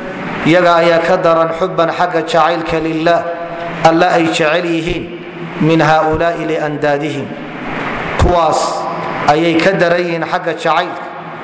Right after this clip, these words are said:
Oo waxa weeye, siday mu'miniintu Ilaahay u jecel yihiin, way ka daran tahay iyagu siday u jecel yihiin waxa weeye waxay caabudayaan. Waa macno lagu macneeyey.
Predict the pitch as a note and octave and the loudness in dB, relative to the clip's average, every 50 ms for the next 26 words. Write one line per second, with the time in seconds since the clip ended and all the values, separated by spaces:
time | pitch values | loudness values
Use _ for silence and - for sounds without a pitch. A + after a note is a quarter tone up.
0 | - - - - - - - - D#3 D#3+ D#3+ D3+ - - D#3+ D#3+ E3+ E3+ D#3+ D#3 | -12 -12 -10 -10 -10 -4 2 4 4 6 6 4 4 4 4 4 4 4 2 2
1 | D#3 D#3 D3+ D3 C#3+ - - - - - - - - - - - - F3 E3+ E3 | 0 0 0 -2 -2 -6 -8 -12 -12 -12 -12 -12 -12 -8 -6 -2 0 2 4 4
2 | E3 D#3+ D#3+ E3+ E3 D#3+ D#3+ D#3 D#3+ E3 D#3+ E3+ F3+ F#3 F3 - F3 E3 D#3+ E3 | 4 2 2 0 0 0 0 0 0 -2 -2 -2 -2 -4 -4 -2 0 2 2 4
3 | F3+ F3 D#3+ E3+ E3+ E3+ F3+ F3 - F3 E3+ D#3+ E3+ F3+ F3+ F#3 F3 E3 E3+ F#3 | 2 2 2 0 -2 -6 -6 -6 -2 -2 0 0 0 -2 -2 -4 -4 -4 -4 -4
4 | E3+ D#3 - - - - - - - - - - - E3 E3 E3 D#3+ E3 F3+ G3+ | -6 -6 -10 -12 -14 -16 -16 -14 -12 -12 -8 -2 0 0 0 2 0 2 0 0
5 | G#3 F#3 E3+ E3 E3+ F3 E3+ - E3+ E3+ E3 D#3+ D#3+ D#3 E3 E3+ E3+ D#3 D#3 - | 2 2 2 2 2 0 -2 -2 -4 -2 -2 -2 -4 -4 -4 -4 -4 -4 -4 -4
6 | - E3+ D#3+ D#3 D#3 D#3 - F3 E3+ - E3 D#3 D3 D3+ D#3 D#3 D#3 D3+ D3+ C#3+ | -2 0 0 0 0 0 0 -2 -2 0 0 2 2 2 0 -2 -2 -2 0 0
7 | C#3 D#3+ E3 E3+ F#3 G3+ G3+ - - - - - - - - - - - - - | 0 0 0 -2 -2 -4 -6 -6 -8 -10 -8 -8 -8 -6 -6 0 4 4 6 6
8 | D3+ D3+ D#3+ D#3+ D#3+ D#3 D3+ D3+ D3+ - D3 C#3 C#3 C3 C#3 C#3 C3 C3 C3+ C3 | 6 6 6 6 4 4 4 2 2 0 0 0 0 0 -2 -4 -4 -6 -6 -4
9 | B2+ B2 A#2+ A2+ A2 - - - - - - - - - - - - - - - | -4 -4 -2 -4 -4 -4 -6 -8 -8 -8 -6 -6 -6 -6 -6 -4 -4 -4 -4 -4
10 | - - E3 D#3+ D#3+ D#3+ D3+ C#3+ D3+ E3+ E3 D#3+ D#3+ D#3 D3+ D3 C#3 C3+ C#3+ C#3 | 2 4 4 6 6 6 4 6 6 4 4 4 2 2 2 2 0 0 0 -2
11 | C3+ C3+ C3 B2 | -6 -6 -6 -8